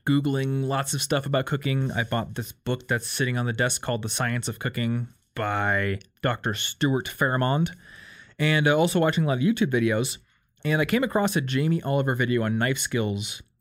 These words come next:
It was part of his, like, Dream School series. And it's, it's a really old video on YouTube, I think two thousand and eight. But the video just starts out with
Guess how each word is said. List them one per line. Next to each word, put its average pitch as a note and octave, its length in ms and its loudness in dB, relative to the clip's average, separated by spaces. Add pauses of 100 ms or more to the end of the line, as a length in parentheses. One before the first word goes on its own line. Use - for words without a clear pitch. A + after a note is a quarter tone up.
It C3 40 -8
was B2+ 120 -2
part D3 180 0
of C3 60 0
his, A#2 100 -2
like, G#2+ 160 -4
Dream A#2+ 320 0
School A2+ 340 -4
series. G2+ 540 -2 (460)
And A2 680 0
it's, B2 220 -8
it's C3+ 120 -4
a B2+ 60 0
really D#3 460 2
old A#2 160 -2
video A2+ 220 0
on G2+ 60 0
YouTube, G2+ 340 -4
I G#2+ 40 -6
think A#2 160 -4
two D3+ 180 -2
thousand A#2+ 320 0
and G#2+ 140 -4
eight. A2+ 300 -6 (420)
But B2+ 120 -2
the C3 40 0
video G3 300 4
just E3 220 2
starts D3 320 2
out B2+ 180 0
with A2 380 -2